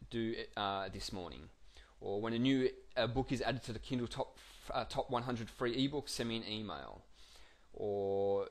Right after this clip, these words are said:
you know, star a Gmail when it's sent to Evernote. Um,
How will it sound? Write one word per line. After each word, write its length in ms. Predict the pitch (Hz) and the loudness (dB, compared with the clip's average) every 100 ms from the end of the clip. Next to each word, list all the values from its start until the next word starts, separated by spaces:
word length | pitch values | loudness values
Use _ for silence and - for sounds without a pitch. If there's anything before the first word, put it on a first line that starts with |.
| - | -4
you 120 | 117 | -2
know, 60 | 107 | -2
star 400 | - - 131 131 | -2 4 6 6
a 60 | |
Gmail 520 | 120 131 127 120 120 | 6 4 4 4 4
when 120 | 117 110 | 4 0
it's 100 | - | -2
sent 380 | 135 123 - - | -2 -2 -6 -6
to 420 | 123 117 113 113 110 | 0 2 2 2 0
Evernote. 440 | 117 113 95 78 - - - - - - - - - | 0 0 -2 -6 -10 -20 -20 -20 -20 -20 -20 -16 -4
Um, 920 | 95 95 92 92 92 95 92 90 90 | -2 0 0 -2 -4 -6 -8 -8 -10